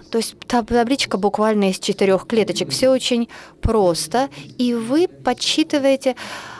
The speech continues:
относительный риск. На простом арифметическом примере вы рассчитываете вероятность провала и вероятность с успеха, и полу-,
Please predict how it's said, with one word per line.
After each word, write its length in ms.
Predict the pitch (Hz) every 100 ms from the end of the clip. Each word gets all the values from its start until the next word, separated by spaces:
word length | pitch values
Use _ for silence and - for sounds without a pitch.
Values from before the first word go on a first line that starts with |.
| -
относительный 680 | 214 208 233 240 247 240 233
риск. 440 | 185 - - - - 135 135 226
На 260 | 247 262
простом 800 | 170 151 254 247 - - 170 160 - - - - - -
арифметическом 720 | 196 190 196 185 - 202 190
примере 500 | 226 214 180 170 185
вы 100 | 285
рассчитываете 840 | 294 - 302 269 262 254 - 233 - - - - - - - - - - - - -
вероятность 680 | 233 233 214 220 220 - 233 220 214 _ - - - - 208 -
провала 520 | 240 240 294 392 349
и 240 | - 262
вероятность 800 | 254 240 220 226 233 233 226 -
с 540 | 226 226 - - 220 220 - - - - - - 160 - - 139
успеха, 600 | 139 254 - 220 180 -
и 60 | 233
полу-, 580 | - - 247 233 254